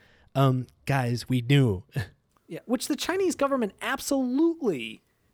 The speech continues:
Speaker 2: misrepresented
Speaker 1: Yes.
Speaker 2: the facts and figures. Like, no one, no one's, uh, at this point,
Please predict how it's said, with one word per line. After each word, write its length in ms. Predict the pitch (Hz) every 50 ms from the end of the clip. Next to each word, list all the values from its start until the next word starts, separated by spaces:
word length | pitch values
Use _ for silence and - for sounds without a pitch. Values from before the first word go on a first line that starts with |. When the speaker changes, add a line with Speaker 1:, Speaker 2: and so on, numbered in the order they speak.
| _ _
Speaker 2:
misrepresented 1120 | 160 170 170 - - 165 151 143 - 156 139 127 139 131 123 - 131 131 117 113 113 - - _ _
Speaker 1:
Yes. 400 | 147 170 135 - - - - 135
Speaker 2:
the 80 | 147
facts 400 | - - 147 139 131 127 - -
and 140 | - 135 120
figures. 560 | - 143 139 - - 123 - - - - - - - _ _ _ _ _ -
Like, 220 | 233 240 233 247
no 160 | 240 262 277
one, 300 | 285 294 285 277 262 233 208
no 140 | 208 220 240
one's, 560 | 247 254 247 240 226 196 - - - - - - _ _ _ _ _ _ _
uh, 280 | - 180 190 185 180 175 165 -
at 220 | - 185 202 -
this 200 | - 269 294 -
point, 480 | - - - 190 175 175 180 185 214 -